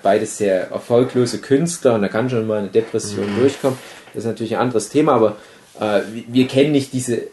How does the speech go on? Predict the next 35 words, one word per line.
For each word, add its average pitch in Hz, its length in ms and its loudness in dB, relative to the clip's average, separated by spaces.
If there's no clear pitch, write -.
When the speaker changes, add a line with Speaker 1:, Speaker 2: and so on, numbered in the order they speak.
Speaker 1:
ausgewachsene 110 720 2
Depression, 95 720 -6
behaupte 98 360 -4
ich - 120 -12
einfach 95 280 -8
mal. 85 240 -8
Du 85 80 -10
kannst 117 320 -2
ja 95 60 -6
darauf 92 240 -2
dann 92 140 -6
nochmal 87 280 -12
eingehen, 98 440 -6
falls 92 200 -8
Speaker 2:
Mhm. 101 60 -10
Speaker 1:
alles. 98 200 -8
Aber 113 300 2
ich 131 180 -4
behaupte 139 460 4
trotzdem, 139 800 4
ähm, 113 420 -4
dass 113 180 2
es - 140 -10
nichts 151 300 -2
Besseres 135 500 2
gibt 143 220 2
als 104 180 2
irgendeine 143 440 2
Art 127 240 0
von 127 240 -2
Beschäftigung 156 920 -2
und 123 180 -4
das - 200 -6
Gefühl, 151 720 2
äh, 117 40 -10